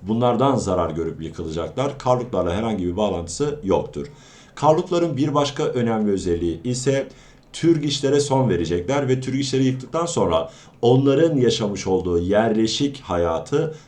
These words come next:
biz Karluklarla beraber devam ettireceğiz.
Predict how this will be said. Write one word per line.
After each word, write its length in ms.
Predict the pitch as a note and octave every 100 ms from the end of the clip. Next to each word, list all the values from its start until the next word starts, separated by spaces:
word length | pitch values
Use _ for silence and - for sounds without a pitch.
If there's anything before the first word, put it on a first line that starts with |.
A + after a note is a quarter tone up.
| -
biz 340 | A2+ D3 - -
Karluklarla 800 | B2+ B2+ C3 B2+ G2+ F2+ F2
beraber 500 | A#2+ A2+ G2+ B2+ G2
devam 320 | G2 G2+ G#2 E2+
ettireceğiz. 680 | D2 D#2+ D2+ D2 C3+ C#3